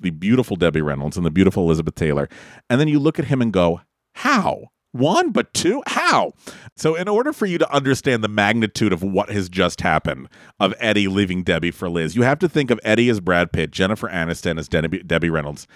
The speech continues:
and Angelina Jolie as Liz Taylor. How could anyone be so horrible to wonderful Debbie Reynolds? And that's pretty much the sentiment that goes out there. Liz is branded a homewrecker,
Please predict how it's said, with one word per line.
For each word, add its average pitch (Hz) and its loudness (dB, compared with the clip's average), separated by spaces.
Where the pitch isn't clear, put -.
and 98 0
Angelina 98 2
Jolie 80 0
as 76 -6
Liz 80 -2
Taylor. 71 -6
How 220 0
could - -2
anyone 233 0
be 131 2
so 165 0
horrible 104 0
to - -4
wonderful 107 0
Debbie 95 0
Reynolds? 78 -6
And 113 2
that's 120 2
pretty 123 2
much 104 2
the 104 -2
sentiment 92 0
that 90 -2
goes 87 2
out 85 2
there. 85 0
Liz 147 2
is 113 -2
branded 104 0
a 87 -6
homewrecker, 101 0